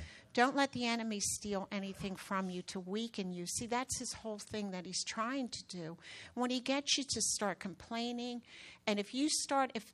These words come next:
my kids, if they started talking about anybody in the church or even another minister, we stopped them right away. They were not allowed. And they would look at us and go, "But, but you don't understand." I said,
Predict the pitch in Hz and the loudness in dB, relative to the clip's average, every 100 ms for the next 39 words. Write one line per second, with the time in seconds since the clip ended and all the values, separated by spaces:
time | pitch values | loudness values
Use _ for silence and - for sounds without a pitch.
0 | - 214 254 320 - 285 285 185 - - | -4 2 2 2 0 0 0 -2 -6 -4
1 | 208 208 254 285 - 262 240 214 - 226 | -4 0 0 0 0 0 0 -2 -2 -2
2 | 233 214 185 196 196 180 - - 240 285 | -2 -4 -4 0 0 0 -2 0 2 2
3 | 240 185 170 - 185 185 180 - 208 208 | 2 0 -2 -6 -4 -4 0 0 0 -4
4 | 277 - - - - - - _ - - | -4 -2 -2 -4 -16 -20 -20 _ -20 -20
5 | - - - 202 - 233 226 214 196 196 | -20 -14 -2 -2 0 0 0 0 0 0
6 | 202 185 190 208 226 - 240 202 233 - | -2 -4 -4 -2 -2 -2 -4 -4 0 2
7 | - 165 220 - 151 156 165 175 165 165 | 4 2 0 -4 -8 -6 -6 -6 -6 -8
8 | 175 175 170 - _ _ _ _ _ _ | -8 -8 -12 -16 _ _ _ _ _ _
9 | - 302 233 165 208 190 175 180 185 170 | 2 2 2 2 0 0 -4 -4 -2 -4
10 | 180 - - _ _ _ _ _ _ _ | -8 -12 -20 _ _ _ _ _ _ _
11 | - 220 226 247 214 262 269 208 196 175 | 4 6 6 4 4 4 6 4 0 2
12 | 196 190 294 311 - 311 311 277 294 294 | 2 2 4 4 6 4 4 2 6 8
13 | 269 262 254 247 - 247 208 208 - 202 | 8 4 2 0 2 2 2 0 0 -2